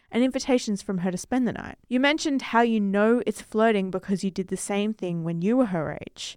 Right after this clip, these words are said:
which invites me to ask the question. Do you think the men who you were hanging around with at that age were well aware of your interest in them? I'm sure they were. I'm sure kisses were stolen, hands were brushed, and advances were met. What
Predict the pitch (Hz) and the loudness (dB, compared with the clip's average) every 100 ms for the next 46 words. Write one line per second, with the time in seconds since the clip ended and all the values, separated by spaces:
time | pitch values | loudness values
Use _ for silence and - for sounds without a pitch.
0 | _ 220 214 233 240 269 - 339 165 175 | _ -6 0 2 2 2 0 0 0 -2
1 | - - 311 - - - _ _ - 247 | -6 -4 -4 -4 -10 -14 _ _ -2 -2
2 | - 277 - 202 180 180 208 220 - _ | 0 -4 -2 -2 0 0 0 -2 -6 _
3 | 214 196 180 180 202 196 208 214 170 170 | -2 0 0 0 -2 0 0 0 0 -2
4 | 175 165 - - 170 - 170 208 165 160 | -2 -6 -6 -8 -8 -4 -2 0 0 -2
5 | - 170 170 175 196 156 151 156 170 - | -2 -2 2 2 2 0 -2 -4 -4 -4
6 | - 220 - - - 156 139 - - _ | -4 -4 -6 -12 -8 -8 -8 -12 -14 _
7 | - 156 - 214 180 165 190 180 - - | -18 -8 0 0 2 0 0 0 -4 -14
8 | _ - 214 - 226 240 - 240 233 - | _ -4 -2 2 2 2 0 -4 -4 -8
9 | 262 - 180 160 160 190 208 208 202 220 | -8 -4 -4 -4 -6 -8 -6 -4 -2 -2
10 | 226 202 160 196 - - 190 196 180 160 | -4 -4 -6 -6 -10 -4 0 0 0 -4
11 | 160 - 170 160 151 131 - - _ _ | -4 -8 -8 -8 -8 -10 -12 -20 _ _
12 | 208 247 | 0 0